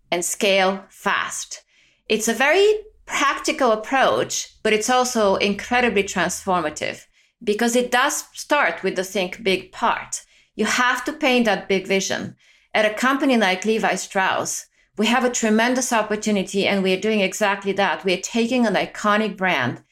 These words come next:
It is truly a privilege to be a custodian of that brand and extending and amplifying the power of that brand throughout the world, uh,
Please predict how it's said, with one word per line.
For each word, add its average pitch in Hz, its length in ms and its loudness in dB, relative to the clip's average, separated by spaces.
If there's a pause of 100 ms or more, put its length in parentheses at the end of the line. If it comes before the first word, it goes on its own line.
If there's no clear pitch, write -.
(240)
It 208 140 2
is 214 140 2
truly 277 340 0
a 247 60 0
privilege 202 600 0
to 202 80 -4
be 185 140 2
a 185 60 2
custodian 196 920 0
of 185 160 -4
that 170 260 -2
brand 165 560 -2 (480)
and 208 440 0
extending 247 640 2
and 202 220 2
amplifying 233 720 0
the 185 100 -2
power 190 400 0
of 180 60 -4
that 165 240 -2
brand 170 440 -2 (360)
throughout 196 920 -2
the 196 160 0
world, 165 560 2 (440)
uh, 180 100 -2